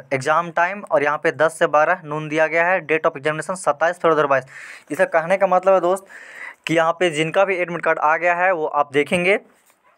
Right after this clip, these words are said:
एडमिट कार्ड डाउनलोड करके आपका रोल नंबर कितना है। और रोल नंबर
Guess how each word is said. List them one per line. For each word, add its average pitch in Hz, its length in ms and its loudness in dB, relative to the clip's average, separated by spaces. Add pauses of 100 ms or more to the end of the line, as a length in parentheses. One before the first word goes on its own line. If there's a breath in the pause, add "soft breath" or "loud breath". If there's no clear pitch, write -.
(540)
एडमिट 147 200 0
कार्ड 151 200 0
डाउनलोड 160 240 -4
करके 175 420 0
आपका 147 340 0
रोल 147 160 4
नंबर 156 160 -2
कितना 151 320 -4
है। 185 80 0
और 147 180 -2
रोल 185 180 2
नंबर 190 240 0